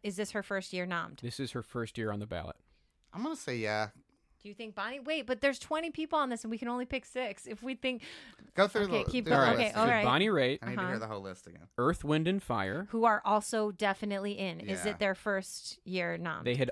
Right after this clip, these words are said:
Speaker 2: also been nominated in nineteen ninety-eight.
Speaker 1: Okay, to me, Aerosmith and Earth, Wind and Fire are two that I think should go on the ballot.
Speaker 3: Okay.
Speaker 1: Okay.
Speaker 2: Eric Clapton.
Speaker 3: Oh, he's in first ballot.
Speaker 1: First ballot.
Speaker 3: Wait,
Speaker 1: Was
Speaker 3: was that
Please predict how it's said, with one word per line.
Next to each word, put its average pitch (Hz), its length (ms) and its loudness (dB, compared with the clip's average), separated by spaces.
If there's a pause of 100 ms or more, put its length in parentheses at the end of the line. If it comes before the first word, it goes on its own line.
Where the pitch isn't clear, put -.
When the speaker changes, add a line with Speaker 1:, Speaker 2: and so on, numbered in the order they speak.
Speaker 2:
also 127 300 4
been 135 400 2
nominated 120 480 0
in 107 40 -2
nineteen 107 260 -4
ninety-eight. 95 440 -6 (420)
Speaker 1:
Okay, 180 280 -2
to - 180 -10
me, 226 440 -4 (300)
Aerosmith 233 540 0
and 208 120 -4
Earth, 202 180 -4
Wind 196 140 -4
and 185 100 -6
Fire 180 360 2
are 165 220 -2
two 185 320 -6
that 180 120 -2
I 156 180 -4
think 170 260 -10
should 170 240 -12
go 165 200 -2
on 151 200 -6
the 151 80 -10
ballot. - 300 -10 (240)
Speaker 3:
Okay. 101 200 -10
Speaker 1:
Okay. - 640 -14 (440)
Speaker 2:
Eric 113 240 -2
Clapton. - 460 -6 (720)
Speaker 3:
Oh, 139 220 8
he's 123 240 -8
in 98 300 -2
first 95 240 -10
ballot. 92 320 -4 (220)
Speaker 1:
First - 340 -10
ballot. - 180 -4
Speaker 3:
Wait, 240 180 4
Speaker 1:
Was 220 100 0
Speaker 3:
was - 60 -4
that 156 60 6